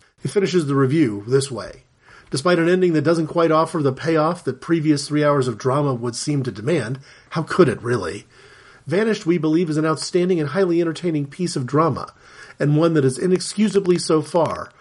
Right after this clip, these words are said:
far more obscure. We couldn't even find a single detailed review online, so it's far more dis-,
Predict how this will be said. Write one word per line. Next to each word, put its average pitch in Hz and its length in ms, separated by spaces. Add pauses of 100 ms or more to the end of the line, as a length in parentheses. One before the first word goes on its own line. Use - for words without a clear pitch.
(300)
far 214 440
more 175 240
obscure. 151 760 (300)
We 160 80
couldn't 190 220
even 185 120
find 175 260
a 139 40
single 180 420
detailed 156 480
review 135 280
online, 135 680 (360)
so - 200
it's 120 140
far 165 240
more 139 160
dis-, - 260